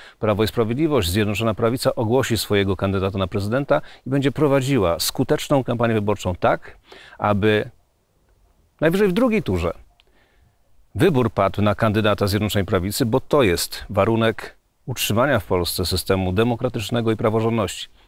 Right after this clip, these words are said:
Gdyby wybory w przyszłym roku wygrał Tusk bądź Trzaskowski, mamy koniec demokracji i praworządności w Polsce. I dlatego chcą doprowadzić do tego, żeby pozbawić Prawo i Sprawiedliwość milionów złotych z budżetu państwa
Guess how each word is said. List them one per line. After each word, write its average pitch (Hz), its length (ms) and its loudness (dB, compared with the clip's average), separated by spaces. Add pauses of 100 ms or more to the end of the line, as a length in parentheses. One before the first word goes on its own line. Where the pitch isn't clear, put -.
(120)
Gdyby 135 460 2
wybory 135 500 2
w - 40 -20
przyszłym 107 360 -2
roku 90 360 -2 (440)
wygrał 104 320 2
Tusk - 380 0
bądź 101 200 0
Trzaskowski, - 640 -2 (300)
mamy 131 180 2
koniec 156 440 0
demokracji 120 720 0 (340)
i 123 80 -2
praworządności 104 600 0
w - 40 -10
Polsce. 85 400 -4 (280)
I 190 80 0
dlatego 175 540 2 (140)
chcą 175 260 0
doprowadzić 139 440 2
do 107 120 0
tego, 147 360 0 (340)
żeby 127 220 2
pozbawić 160 560 0
Prawo 147 320 0
i 131 40 0
Sprawiedliwość 120 1000 -2
milionów 139 420 2
złotych 120 300 0
z 107 40 0
budżetu 104 340 0
państwa 127 520 0